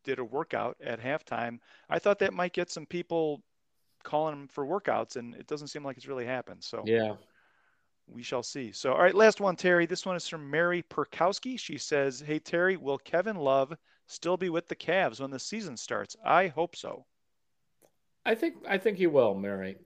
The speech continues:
Speaker 2: And I'm just guessing on that, as you do with anything else. But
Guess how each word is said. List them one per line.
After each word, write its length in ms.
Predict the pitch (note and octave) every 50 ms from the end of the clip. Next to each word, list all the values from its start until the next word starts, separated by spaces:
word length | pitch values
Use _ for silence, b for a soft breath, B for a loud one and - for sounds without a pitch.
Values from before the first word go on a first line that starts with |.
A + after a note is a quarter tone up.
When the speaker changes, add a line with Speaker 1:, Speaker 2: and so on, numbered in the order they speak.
| _ _
Speaker 2:
And 380 | A#2 A2+ A2+ G#2+ G#2 G2+ G2+ - _ _ _ _ _ _
I'm 160 | - A#2 A2
just 220 | B2+ D3 C#3 - - _ _ _ _ _ _ _ _ _
guessing 460 | - E3 D#3 D3+ - C3 A2+ G#2 G#2
on 220 | G2+ F#2+ F#2+ F#2 F#2
that, 340 | F#2+ F#2+ F#2+ F#2 F#2+ - _ _ _ _ _ _ _ _ _ _ _ _ _ -
as 200 | A2+ G2 G2 A2
you 240 | A2+ A2+ A2 A2
do 160 | G#2 A2+ A2+ G#2+
with 100 | G#2+ A2
anything 460 | A2 G#2+ A2 G2+ G2 - G#2 G2+ G#2
else. 340 | G#2+ G#2 G2+ G2+ G2 - -
But 380 | _ - G2+ G2 F#2+ - -